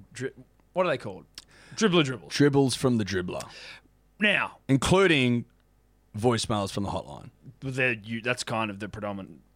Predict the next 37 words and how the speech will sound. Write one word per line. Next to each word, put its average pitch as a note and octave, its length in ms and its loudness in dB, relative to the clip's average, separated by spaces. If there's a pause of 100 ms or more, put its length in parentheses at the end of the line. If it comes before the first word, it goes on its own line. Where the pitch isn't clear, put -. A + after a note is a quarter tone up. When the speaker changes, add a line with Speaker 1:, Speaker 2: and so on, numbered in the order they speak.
(240)
Speaker 1:
predominant G2 600 -10
sort G2+ 160 -12
of F#2 260 -16
way F#2 200 -10
that F#2+ 120 -14
we F2+ 120 -14
get F#2 220 -12
'em. F#2 120 -16 (360)
But - 100 -6
Speaker 2:
Sure. G2+ 100 0
Speaker 1:
I - 40 -6
get G2 140 -10
ya. F#2 220 -10
Speaker 2:
Well, G3 220 4
sometimes A2 360 -2
we G2 80 -2
get E2+ 140 -4
inboxed. F2 280 -6 (100)
Speaker 1:
But G3+ 180 0
most D4 300 2
importantly, E3 680 2
Eddie, G#2+ 240 -6
before F3+ 320 2
we F#3+ 100 -2
get E3 120 2
into D#3 160 2
all D#3+ 260 4
that - 200 0
stuff A2 500 -2
and C3+ 180 -2
the D3+ 120 2
intro C#3 460 4
going D#3 440 -2
swimmingly A#2+ 560 -8
at F2 80 -8
this G#2 140 -10
point. G#2+ 360 -12